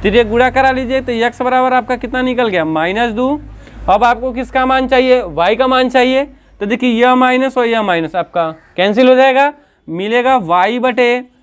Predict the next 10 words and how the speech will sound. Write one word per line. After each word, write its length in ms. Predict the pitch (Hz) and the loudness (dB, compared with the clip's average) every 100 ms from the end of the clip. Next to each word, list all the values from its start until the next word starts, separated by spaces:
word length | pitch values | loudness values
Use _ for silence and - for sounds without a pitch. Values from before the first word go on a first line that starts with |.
| _ 175 | _ -2
पाँच 300 | 202 233 240 | 0 0 0
बराबर 440 | 247 254 247 254 | 0 0 0 -2
एक 160 | 233 220 | -2 -4
बटा 220 | 233 262 | -2 0
एक, 280 | 254 262 269 _ _ _ - | 2 2 0 _ _ _ -6
तो 60 | 202 | 0
ये 160 | 226 | 0
गुणा 240 | 220 233 247 | 0 0 0
करा 200 | 262 262 | 0 0
लीजिए 400 | 247 233 254 269 | 0 0 2 0